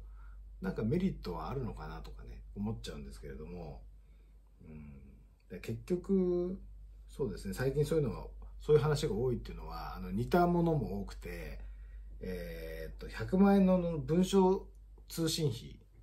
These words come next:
文通費ってやつですよね。これもですね、あの、なんか似たような <laughs> 流れで、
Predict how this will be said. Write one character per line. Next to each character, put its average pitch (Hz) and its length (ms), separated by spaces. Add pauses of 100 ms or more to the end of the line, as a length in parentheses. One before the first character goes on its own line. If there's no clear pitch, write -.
(420)
文 151 160
通 185 100
費 139 140
っ - 20
て - 120
や - 40
つ - 60
で - 80
す - 80
よ 87 80
ね。 98 180 (380)
こ 156 140
れ 190 60
も 214 160
で 160 120
す - 120
ね、 156 400 (360)
あ 165 140
の、 78 500
な 101 80
ん - 20
か 92 80 (640)
似 101 120
た 127 180
よ 123 140
う 107 40
な - 260 (220)
<laughs> - 240
流 190 240
れ 107 140
で、 - 340